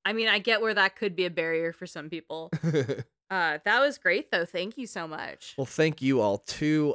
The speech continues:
Speaker 2: Uh, we hope you enjoyed that. If you enjoyed the show, please make sure you like it, you subscribe to it, you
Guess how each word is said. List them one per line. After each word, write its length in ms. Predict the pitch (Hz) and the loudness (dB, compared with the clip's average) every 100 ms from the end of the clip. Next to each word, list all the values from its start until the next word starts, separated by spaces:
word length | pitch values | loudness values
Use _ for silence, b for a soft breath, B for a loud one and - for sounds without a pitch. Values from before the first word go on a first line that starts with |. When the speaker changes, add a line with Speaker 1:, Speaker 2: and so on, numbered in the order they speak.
| - | 0
Speaker 2:
Uh, 240 | 123 113 | 0 0
we 120 | 113 110 | -2 -2
hope 240 | 120 - | -4 -4
you 120 | 117 | -4
enjoyed 460 | 104 98 120 113 107 | -4 -4 -2 -2 -2
that. 240 | 110 107 | -2 -2
If 200 | 117 - | -4 -6
you 100 | 117 | -4
enjoyed 380 | 107 104 135 139 | -4 -4 -2 -2
the 40 | 123 | -6
show, 480 | - 117 101 101 - _ _ _ - | -4 -2 -2 -4 -8 _ _ _ -2
please 280 | 175 165 143 | 2 2 2
make 180 | 127 | -2
sure 260 | - - 117 | -2 -2 -2
you 180 | 95 87 | -2 -8
like 340 | 92 127 120 120 | -2 0 2 -2
it, 200 | - - | -4 -8
you 100 | 101 | -8
subscribe 720 | - - - - - 123 117 - | -8 -4 -2 -2 0 0 0 -2
to 220 | 120 107 | -2 -2
it, 260 | 98 - - | -2 -8 -12
you 340 | 92 92 90 | -8 -8 -10